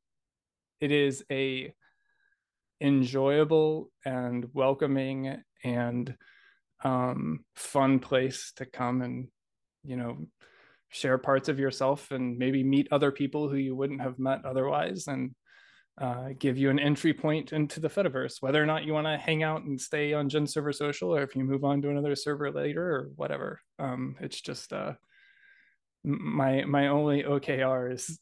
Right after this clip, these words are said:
to, yeah, just sort of be a facilitator, I guess, or a shepherd. That was the word earlier. I like that word.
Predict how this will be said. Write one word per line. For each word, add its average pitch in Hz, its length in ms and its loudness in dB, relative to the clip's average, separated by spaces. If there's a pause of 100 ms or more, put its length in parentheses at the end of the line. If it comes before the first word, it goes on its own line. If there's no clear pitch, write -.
(140)
to, 131 340 -2
yeah, 139 320 0
just - 420 -10
sort 127 160 -4
of 123 100 -8
be 127 120 -4
a 127 40 -4
facilitator, 127 640 -6
I 131 80 -6
guess, 139 280 -6
or 156 100 4
a 139 60 4
shepherd. 139 480 0
That 127 120 -2
was 135 160 -8
the 131 120 -8
word 131 180 -6
earlier. - 400 -8
I 50 60 -8
like - 160 -14
that - 180 -10
word. - 220 -12